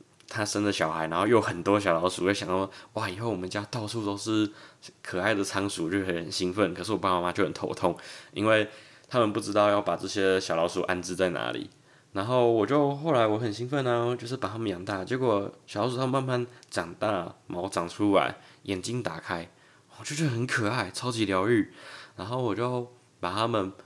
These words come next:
哦，分笼，哦，因为后来我发现不可以一直让它们生下去，不然的话，可能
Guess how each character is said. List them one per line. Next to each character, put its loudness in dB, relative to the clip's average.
哦， -8
分 0
笼， 2
哦， -10
因 -2
为 2
后 -2
来 6
我 4
发 2
现 2
不 -2
可 0
以 -2
一 -6
直 -10
让 -2
它 -4
们 -4
生 -6
下 -2
去， -2
不 -2
然 2
的 -8
话， 0
可 0
能 2